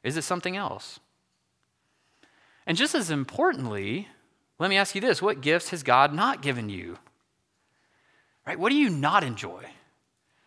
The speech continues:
What doesn't make your heart come alive? What have you spent time doing that just zapped the energy from you rather than gave it to you? And yeah, of course, there's a time that, that we're all called to do things like that and a time that we're called,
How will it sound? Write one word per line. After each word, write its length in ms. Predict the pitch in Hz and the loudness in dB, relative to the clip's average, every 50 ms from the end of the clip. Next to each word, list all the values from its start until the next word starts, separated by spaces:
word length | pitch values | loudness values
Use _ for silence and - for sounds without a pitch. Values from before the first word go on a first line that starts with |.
| _ - | _ -2
What 240 | - 196 214 180 151 | 2 2 2 4 6
doesn't 380 | 151 170 180 220 233 202 - - - - - - - _ | 6 6 6 6 4 0 0 -2 -8 -18 -20 -20 -16 _
make 300 | - 143 139 131 127 - | 0 2 4 4 4 2
your 140 | - 131 117 | 2 0 0
heart 380 | 104 123 117 110 107 104 - - - - _ _ _ _ _ _ _ _ _ _ - | 2 4 6 6 6 4 2 -4 -12 -20 _ _ _ _ _ _ _ _ _ _ -6
come 180 | - 135 123 | -2 0 2
alive? 640 | 120 110 104 101 98 95 92 92 95 98 - - - - _ _ _ _ _ _ _ _ _ | 4 6 6 6 6 6 4 0 -2 -6 -10 -14 -18 -20 _ _ _ _ _ _ _ _ _
What 200 | - 175 226 208 | 2 4 6 8
have 260 | 190 185 180 220 214 | 8 8 8 8 6
you 140 | 208 190 165 | 4 -2 -2
spent 380 | - - - - 170 175 - | -4 -2 0 2 2 2 2
time 360 | - - 156 151 151 143 135 120 | 2 4 4 6 6 4 2 0
doing 480 | 123 131 156 170 160 147 135 127 123 | 0 0 2 2 2 2 2 2 0
that 140 | 120 117 - | 0 -2 -2
just 260 | 131 147 135 - - | -2 -4 -4 -4 -8
zapped 560 | 127 117 113 113 120 143 151 165 175 - 139 | -10 -8 -4 0 4 6 6 6 6 4 2
the 120 | 120 127 110 | 0 0 2
energy 580 | 131 117 113 107 98 95 101 98 92 90 90 - _ - | 2 2 0 0 -2 -4 -6 -6 -6 -8 -14 -18 _ -12
from 300 | - - 123 113 107 104 | -4 -2 -2 0 0 -2
you 340 | 101 101 95 92 92 95 104 - _ _ - _ _ - | -4 -4 -4 -6 -6 -8 -12 -18 _ _ -20 _ _ -8
rather 340 | 113 117 117 123 120 120 117 | -2 0 2 2 2 2 -2
than 220 | 110 110 104 104 | -2 -4 -6 -4
gave 240 | 104 104 104 107 98 | -2 0 0 0 -2
it 100 | 98 - - | -4 -10 -12
to 120 | - 95 | -14 -12
you? 260 | 92 95 95 101 - 139 - _ _ _ _ _ _ _ _ _ _ _ _ _ _ _ _ _ - | -12 -12 -12 -14 -16 -18 -20 _ _ _ _ _ _ _ _ _ _ _ _ _ _ _ _ _ -18
And 80 | - 180 | -10 -6
yeah, 120 | 208 196 | -4 -4
of 80 | 151 - | -4 -4
course, 260 | - 202 202 160 - | -2 0 0 0 0
there's 200 | - 175 185 160 | 0 0 0 0
a 60 | 135 | -2
time 440 | - - - 160 156 147 135 123 113 | -2 0 2 4 4 4 4 2 0
that, 180 | 110 110 104 - | 0 -2 -2 -2
that 100 | 123 120 | -2 0
we're 100 | 120 120 | 4 6
all 140 | 123 123 117 | 6 6 6
called 300 | - - 127 117 110 107 | 2 -2 -2 -2 -2 -4
to 60 | 107 | -6
do 160 | 101 113 117 | -8 -8 -8
things 320 | 120 - 110 104 101 95 101 | -8 -8 -8 -8 -8 -6 -6
like 220 | 95 92 92 - | -6 -6 -6 -8
that 240 | 104 98 98 95 92 | -6 -4 -4 -4 -4
and 100 | - 104 | -6 -10
a 40 | 101 | -12
time 380 | - - - 120 123 123 117 | -10 -8 -8 -6 -6 -6 -8
that 120 | 107 - - | -8 -10 -10
we're 120 | 107 95 | -12 -12
called, 540 | - - - 131 131 127 117 107 101 104 | -10 -6 -2 0 2 2 2 0 -2 -6